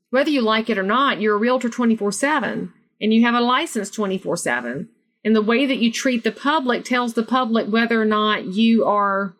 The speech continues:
open to serving all of your neighbors and not just some of your neighbors.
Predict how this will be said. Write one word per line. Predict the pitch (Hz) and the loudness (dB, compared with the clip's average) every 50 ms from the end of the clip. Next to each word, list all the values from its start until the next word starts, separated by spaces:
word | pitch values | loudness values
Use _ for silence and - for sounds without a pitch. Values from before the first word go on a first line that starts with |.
| _ _ - | _ _ -2
open | 226 226 226 226 226 214 214 | 0 0 0 0 0 -2 0
to | 220 220 214 | 0 0 0
serving | 196 - 233 220 220 220 202 214 202 202 196 196 196 180 - - - _ - | 0 0 0 2 2 2 2 2 0 0 0 -2 -2 -4 -6 -12 -20 _ -6
all | - 120 - 196 214 277 | -4 0 0 2 2 2
of | 320 294 | 0 0
your | 233 196 | -2 -2
neighbors | 180 175 175 175 170 175 185 180 180 | -2 0 -2 -2 0 0 -2 0 0
and | 190 | 0
not | 185 185 190 190 | 0 0 -2 -2
just | 185 180 - | -2 -2 0
some | - 226 233 | 2 4 4
of | 233 220 | 4 4
your | 202 185 | 2 2
neighbors. | 180 170 170 170 - 127 147 - - | 0 0 0 0 0 -2 -2 -4 -6